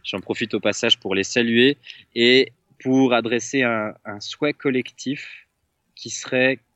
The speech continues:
que je vous souhaite et je nous souhaite d'avoir l'audace dans les moments où c'est le plus difficile, d'avoir l'audace de savoir dire non et de savoir dire oui à soi.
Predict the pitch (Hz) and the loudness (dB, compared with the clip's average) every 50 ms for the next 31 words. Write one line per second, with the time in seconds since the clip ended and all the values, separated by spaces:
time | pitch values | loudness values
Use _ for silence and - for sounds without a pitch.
0 | - - 117 117 117 117 113 - 101 104 101 107 110 107 104 104 104 101 101 101 | -14 -8 -6 -4 -2 -2 -4 -4 -6 -6 -6 -4 -4 -4 -2 -2 -2 -4 -4 -6
1 | 101 117 117 - - 123 120 - - 101 95 101 101 98 104 120 139 135 - - | -8 -10 -12 -8 -4 -4 -4 -2 -2 -4 -2 -2 -4 -2 0 0 0 -2 -2 -6
2 | - 110 104 98 _ _ - _ _ _ _ _ _ _ _ - 113 110 104 104 | -4 -4 -4 -4 _ _ -20 _ _ _ _ _ _ _ _ 0 0 2 4 4
3 | 110 110 107 107 104 101 - - - 117 117 131 147 147 123 117 110 110 - - | 6 6 6 6 6 4 0 -4 -6 0 4 6 6 6 6 4 2 2 0 -4
4 | - - - - - - 104 101 104 110 113 113 113 117 117 117 113 101 - - | -14 -16 -16 -14 -10 -6 -4 -2 -2 0 0 0 2 2 2 2 0 0 -2 -4
5 | 95 92 87 - - 131 127 139 131 - 131 - - - 117 117 127 131 - _ | -6 -6 -6 -8 -10 -10 -8 -8 -6 -6 -6 -6 -4 -4 0 0 0 -2 -4 _
6 | _ _ _ _ - - 101 104 107 107 110 117 120 117 113 110 117 113 - - | _ _ _ _ -2 0 2 4 6 6 6 4 4 4 4 2 2 0 -4 -12
7 | - 98 98 98 - - - 104 95 98 101 101 101 98 95 95 101 95 92 92 | -10 -8 -8 -6 -6 -2 -2 -2 -2 0 0 0 0 0 -2 -8 -12 -14 -12 -10
8 | 92 92 92 95 92 90 - - 90 90 87 85 82 80 _ _ _ _ _ _ | -8 -6 -4 -4 -4 -6 -8 -10 -12 -10 -8 -10 -10 -10 _ _ _ _ _ _
9 | _ _ _ - 90 90 92 - - - 92 87 92 90 87 90 92 92 90 87 | _ _ _ -14 -8 -8 -8 -6 -4 -4 -2 0 0 -2 -2 -4 -4 -4 -2 -2
10 | 95 98 98 98 95 - - 95 90 - - - 87 80 - | 0 0 0 0 0 -2 -6 -6 -6 -6 -8 -6 -8 -10 -10